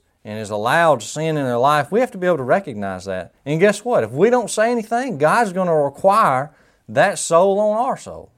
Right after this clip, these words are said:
You know, he's requiring that man's blood. His, his blood is on my hands at that point. He's requiring that of me. And so it is, God takes this serious. It's not,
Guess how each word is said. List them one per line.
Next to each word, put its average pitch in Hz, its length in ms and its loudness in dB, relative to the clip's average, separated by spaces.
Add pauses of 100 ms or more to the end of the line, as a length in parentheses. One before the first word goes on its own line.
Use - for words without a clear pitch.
You 127 100 -6
know, 135 80 -2
he's 165 180 -2
requiring 190 640 0
that 160 160 0
man's 170 240 -2
blood. 143 400 2
His, 180 160 -6
his 175 200 -4
blood 180 360 6
is 143 80 -2
on 165 200 2
my 147 220 0
hands 156 320 -4
at 113 80 -10
that 120 220 -4
point. 202 320 -10 (280)
He's 151 160 0
requiring 170 580 2
that 135 180 4
of 147 200 6
me. 95 280 -6 (340)
And 127 160 -4
so 151 380 4 (340)
it 170 160 2
is, 143 260 -2 (540)
God 165 340 2
takes 185 320 -4
this 139 240 -6
serious. - 540 -12
It's 123 180 -12
not, 170 380 -2